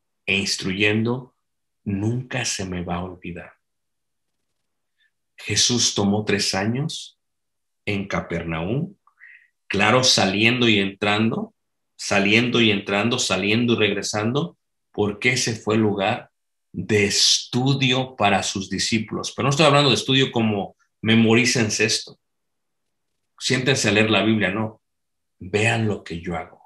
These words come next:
vean cómo vivo. Denles ustedes de comer.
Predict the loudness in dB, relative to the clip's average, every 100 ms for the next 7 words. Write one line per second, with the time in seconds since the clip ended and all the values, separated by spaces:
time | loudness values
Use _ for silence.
0 | _ _ _ _ _ _ _ _ _ -6
1 | 0 2 2 -2 -4 -4 -2 -4 -8 -12
2 | -14 -20 _ _ _ _ _ _ _ -4
3 | 2 2 2 0 -4 -4 -4 -4 -4 -4
4 | -6 -10 -10 -12 -14